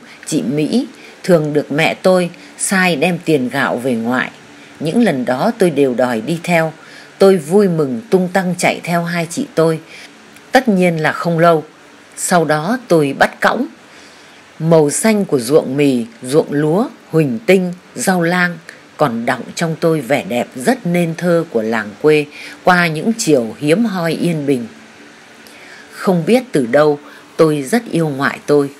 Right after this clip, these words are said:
Có thể do mẹ tôi giống bà, không chỉ về hình dáng mà cả tính cách. Đến nay,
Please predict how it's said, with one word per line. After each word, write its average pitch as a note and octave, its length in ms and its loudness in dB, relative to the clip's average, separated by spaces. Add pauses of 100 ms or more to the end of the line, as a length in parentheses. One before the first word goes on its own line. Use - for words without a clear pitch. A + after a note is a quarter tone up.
(400)
Có A#3 120 4
thể D3 420 0
do F#3+ 200 2
mẹ D#3 300 -2
tôi F3 160 4
giống F3 340 -2
bà, C3+ 340 2 (380)
không A3 220 4
chỉ B2 200 -2
về C#3+ 160 2
hình B2+ 280 -2
dáng C#3+ 440 -2
mà D3 100 0
cả A#2 300 -2
tính E3+ 200 -4 (100)
cách. C4+ 180 0 (540)
Đến E3+ 320 -2
nay, D#3+ 280 -4